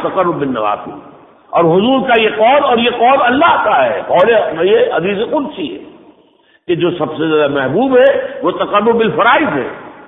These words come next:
البتہ تقرب بالنوافل کا درجہ بلند ہو جاتا ہے، لیکن یہ کہ اس کا تو موقع ہی تب آئے گا جبکہ فرائض کا درجہ پورا ہو چکا ہو، اس سے پہلے تو نہیں آئے گا۔ لہذا جب تک اقامت دین ہو نہیں جاتی بالفعل،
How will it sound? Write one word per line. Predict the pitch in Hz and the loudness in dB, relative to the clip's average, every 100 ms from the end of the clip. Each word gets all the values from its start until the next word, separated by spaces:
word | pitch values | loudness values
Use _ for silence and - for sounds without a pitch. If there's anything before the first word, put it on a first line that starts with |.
| - - - | -20 -20 -10
البتہ | - 160 180 139 - | -4 -2 -2 -6 -6
تقرب | 139 160 156 | -6 -4 -4
بالنوافل | 135 120 117 143 151 143 | -6 -4 -2 -2 -2 -6
کا | 127 107 | -6 -4
درجہ | 196 262 233 | -2 0 0
بلند | 143 120 92 | -2 -6 -10
ہو | 87 | -14
جاتا | 80 - - | -14 -16 -20
ہے، | - - _ _ _ _ - | -20 -20 _ _ _ _ -6
لیکن | 170 170 147 | -4 -4 -2
یہ | 180 | -2
کہ | 175 | -2
اس | 156 | -2
کا | 160 | -2
تو | 170 | -2
موقع | 160 175 190 | 0 0 2
ہی | 269 269 | 0 2
تب | 277 | 2
آئے | 262 254 | 2 2
گا | 254 240 - - - - - | 2 0 -2 -10 -16 -20 -8
جبکہ | - 180 226 156 | -4 0 0 0
فرائض | 170 202 262 269 | 0 2 0 -2
کا | 247 | -2
درجہ | 220 233 269 | 0 0 0
پورا | 247 269 254 | 2 2 4
ہو | 311 320 | 2 0
چکا | 285 226 | -2 0
ہو، | 226 202 | 0 -2
اس | 190 | -4
سے | 180 | -4
پہلے | 185 226 | -4 -6
تو | 247 262 | -6 -6
نہیں | 233 | -2
آئے | 214 139 | -2 -4
گا۔ | 123 - - - - _ _ _ | -8 -16 -20 -20 -20 _ _ _
لہذا | 113 123 143 147 | -2 0 0 -2
جب | 147 - | -4 -4
تک | 160 | -6
اقامت | 135 117 135 143 139 120 104 | -6 -4 -2 -2 -8 -10 -4
دین | 165 135 | -4 -2
ہو | 147 233 | 0 2
نہیں | 202 160 | 2 -2
جاتی | 135 135 127 | -6 -6 -10
بالفعل، | 110 98 107 113 | -12 -12 -12 -12